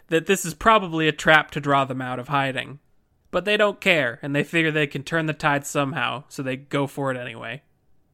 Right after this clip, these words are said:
Saz and Vanille easily break out of their prison cells, because of course they do. And they reunite with the other heroes during the rescue attempt. Uh, the heroes all storm the bridge of the Palamecia to confront the Primarch,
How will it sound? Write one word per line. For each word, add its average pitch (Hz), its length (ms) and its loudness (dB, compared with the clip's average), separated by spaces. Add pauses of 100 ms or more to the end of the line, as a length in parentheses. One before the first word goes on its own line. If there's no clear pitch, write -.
(160)
Saz 185 360 8
and 160 120 -2
Vanille 147 420 0
easily 175 420 4
break 147 280 4
out 143 140 4
of 135 140 -2
their 127 100 -2
prison 139 380 0
cells, 147 400 -2
because 139 320 -6
of 127 120 -14
course - 320 -2
they 127 140 -10
do. 131 320 -8 (1300)
And 143 180 -2
they 147 120 2
reunite 170 480 4
with 156 100 -6
the 160 100 0
other 147 200 0
heroes 143 340 0
during 151 300 -2
the 143 80 -4
rescue 139 360 -2
attempt. - 520 -14 (1000)
Uh, 139 160 0
the 147 120 -2
heroes 185 280 6
all 208 220 4
storm 190 400 0
the 151 80 -4
bridge 151 540 0
of 139 180 -4
the 135 80 -10
Palamecia 131 680 -4
to 151 100 -6
confront 156 540 -2
the 151 80 -4
Primarch, 143 760 -2